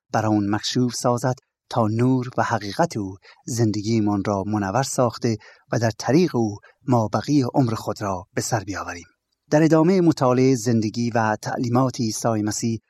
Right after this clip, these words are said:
توجه خود را معطوف به فصل پنجم نموده و از آیهٔ هجده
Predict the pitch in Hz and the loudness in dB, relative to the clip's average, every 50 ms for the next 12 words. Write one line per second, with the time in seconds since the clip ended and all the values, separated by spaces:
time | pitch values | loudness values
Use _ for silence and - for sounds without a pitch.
0 | _ _ _ _ - - 131 131 131 123 190 180 - - 156 135 120 135 127 120 | _ _ _ _ -4 0 2 2 2 4 4 2 4 2 0 0 2 2 2 2
1 | 110 - - _ _ - 127 127 120 - - - 160 160 139 - _ 139 127 123 | 0 -2 -8 _ _ 2 2 2 2 0 2 2 2 2 2 0 _ 0 0 0
2 | - - 147 135 - - 131 - - 120 113 107 104 131 151 156 147 139 127 123 | 0 -2 -2 -2 0 -4 -4 -4 0 0 0 2 4 4 4 6 6 4 4 2
3 | 117 110 120 113 104 - _ _ _ _ _ 131 123 117 - - - 117 117 113 | 2 2 0 0 0 -4 _ _ _ _ _ 0 2 2 0 -2 -2 0 2 4
4 | 135 160 170 160 127 123 120 110 98 107 107 107 101 | 6 6 6 6 4 2 0 0 0 0 0 0 -2